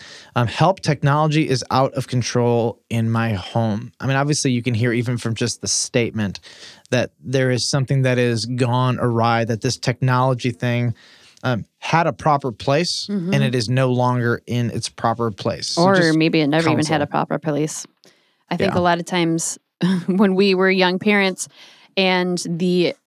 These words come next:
Speaker 1: What are we now?
Speaker 2: rate
Speaker 1: Now that you're how old?
Speaker 2: I'm a hundred and four. Now that the rate of, um,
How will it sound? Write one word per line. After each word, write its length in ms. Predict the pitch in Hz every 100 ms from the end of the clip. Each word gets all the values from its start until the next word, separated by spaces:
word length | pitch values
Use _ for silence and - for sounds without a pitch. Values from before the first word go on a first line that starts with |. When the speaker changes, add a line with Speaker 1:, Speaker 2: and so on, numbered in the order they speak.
| _ _ _ _ _
Speaker 1:
What 160 | 143 143
are 40 |
we 120 | 127 120
now? 160 | 110
Speaker 2:
rate 240 | 185 101 127
Speaker 1:
Now 140 | 120
that 120 | 110
you're 240 | 98 113 101
how 180 | 110
old? 200 | 120 165 - - 170 -
Speaker 2:
I'm 320 | 185 185 175 170
a 40 |
hundred 220 | 160 170
and 80 | 165
four. 160 | 160 165 _ - -
Now 200 | 190 202
that 160 | 208 208
the 180 | 202
rate 420 | 185 185 185 220 -
of, 540 | 185 175 170 165 160 - _ _ _ 165
um, 260 | 156 76